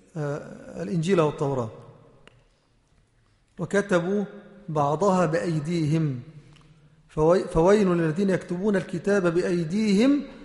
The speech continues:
ثم يقولون: "هذا من عند الله، فويل لهم مما كتبت أيديهم". آه. فالله عز وجل بيّن أن أهل الكتاب كتبوا بعض الكتب بأيديهم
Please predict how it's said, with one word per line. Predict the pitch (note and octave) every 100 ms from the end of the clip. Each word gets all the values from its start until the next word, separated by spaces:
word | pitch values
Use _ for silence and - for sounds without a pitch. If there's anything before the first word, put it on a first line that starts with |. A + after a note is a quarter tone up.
| - -
ثم | A3 A3+ F#3+
يقولون: | F3+ F3+ G3 A#3
"هذا | F3+ G#3 A3+ G#3+
من | F#3+
عند | F#3 A#3+ G3+
الله، | G3 F#3+ D3+ B2 - - - - - - _ _ _
فويل | - E3 G#3+ G3+ G3+
لهم | G#3+
مما | G3 C#4 B3+ A3+
كتبت | G3+ G#3 G3+ F3+ -
أيديهم". | F3 D#3+ E3+ D3+ C3 A#2+ - - - _ F3
آه. | C3 A#2 - - _ _ _ _ _ -
فالله | D#3+ E3
عز | D#3
وجل | E3+ D#3 F#3 A#3 A#3
بيّن | E3+ C4 G#3+ F#3
أن | D#3+ G3 G3 E3+ D#3 C3+ B2+ - - - - _ _ _ -
أهل | F3+ F3
الكتاب | E3+ F3+ - F#3+ A3 A#3+ F#3+ - - - - - _ _ _ _ _ _ -
كتبوا | A3+ A#3+ A3+ G#3 A3+
بعض | G#3 B3+ G3 F3
الكتب | E3+ - G#3+ G#3+ D#3+
بأيديهم | - F3 D#3 G#3+ G3+ A3 G3 G3